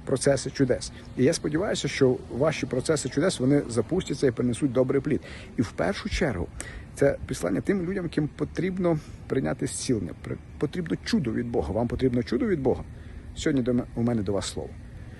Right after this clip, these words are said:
Запускайте цей процес, цей дивовижний процес. І Господь явить вам своє чудо. Халілуя. Я вірю, що так і буде. Я вірю, що це чудо прямо зараз,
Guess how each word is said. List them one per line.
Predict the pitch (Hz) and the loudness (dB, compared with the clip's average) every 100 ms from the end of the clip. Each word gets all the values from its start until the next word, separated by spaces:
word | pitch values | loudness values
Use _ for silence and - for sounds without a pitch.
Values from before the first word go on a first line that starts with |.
| - - | -8 -2
Запускайте | 107 156 - 131 123 - - 143 160 - 156 | 4 4 4 0 -2 -4 0 0 2 0 -2
цей | - 135 | -2 -2
процес, | - 123 87 - | -4 -4 -4 -4
цей | - 127 | 0 0
дивовижний | 120 135 139 131 135 139 131 | 4 4 4 4 2 2 -2
процес. | - 127 - - - - - - - | -4 -8 -8 -10 -12 -14 -14 -16 -6
І | 117 | -4
Господь | 90 104 - 147 175 | -4 -6 -2 -2 -2
явить | 104 107 107 117 | -2 -2 -2 -4
вам | 101 - | -8 -8
своє | - 98 | -10 -10
чудо. | - - - - - - - | -10 -12 -14 -16 -16 -16 -6
Халілуя. | 117 107 107 90 76 | -2 0 -2 -4 -4
Я | 98 101 | 0 0
вірю, | 104 135 | 0 -2
що | 147 - | -2 -4
так | - - | -6 -6
і | |
буде. | 131 - - - - - | -8 -8 -8 -6 -6 0
Я | 120 104 | 2 2
вірю, | 117 156 170 | 2 2 0
що | 135 | -4
це | 127 | -4
чудо | 117 - 151 | -4 -2 -2
прямо | - 120 127 156 | -2 -4 -2 -2
зараз, | 117 110 139 - | 0 0 -2 -4